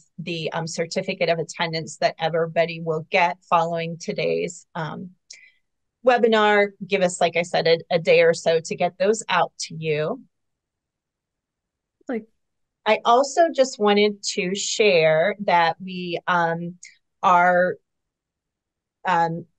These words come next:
Speaker 1: providing services through Retain Kentucky to individuals who are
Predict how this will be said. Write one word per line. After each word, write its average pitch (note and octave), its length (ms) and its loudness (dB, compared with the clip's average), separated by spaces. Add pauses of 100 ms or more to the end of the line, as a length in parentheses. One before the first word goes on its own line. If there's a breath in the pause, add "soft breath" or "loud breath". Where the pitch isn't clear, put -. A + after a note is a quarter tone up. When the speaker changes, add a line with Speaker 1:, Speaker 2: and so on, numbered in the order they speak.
(120)
Speaker 1:
providing A3 520 2
services G3 640 -4
through F#3+ 140 -4
Retain F#3 420 -8
Kentucky F3+ 600 -6
to - 180 -8
individuals F#3+ 960 0
who G3+ 140 -2
are F3 200 2